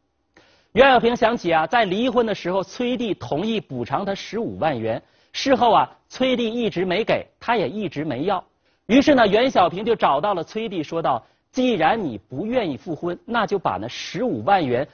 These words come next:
离婚补偿给我吧，从此我们各走各的路。崔弟听后却满脸的鄙夷，撇着嘴说：“袁小平，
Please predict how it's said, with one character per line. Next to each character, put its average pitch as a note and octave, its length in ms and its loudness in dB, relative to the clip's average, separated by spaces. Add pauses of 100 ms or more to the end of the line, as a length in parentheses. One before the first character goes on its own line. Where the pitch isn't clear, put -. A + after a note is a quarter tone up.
(120)
离 F#3 260 0
婚 A#3+ 200 0
补 G2 300 -8
偿 C3+ 420 -4 (180)
给 B2+ 200 -2
我 A#2+ 160 0
吧， E2+ 160 -8 (240)
从 G3+ 340 2
此 - 260 -8 (160)
我 C3 220 2
们 A2 220 -4 (120)
各 E3 340 0
走 - 200 -12 (280)
各 A3 160 2
的 B2 100 -8
路。 G3 200 -8 (920)
崔 C#4 260 4
弟 B3+ 180 2
听 A#3 240 -4
后 G3+ 180 -2
却 F3 280 -2
满 D3 480 0
脸 C#3+ 220 2
的 A#2 120 -6
鄙 - 140 -8
夷， G#2+ 520 -4
撇 A2 320 -6
着 C#3 140 -2
嘴 - 240 -8
说 F#2+ 320 -8 (680)
：“袁 D#3 120 2
小 C3+ 140 4
平， G2 360 -8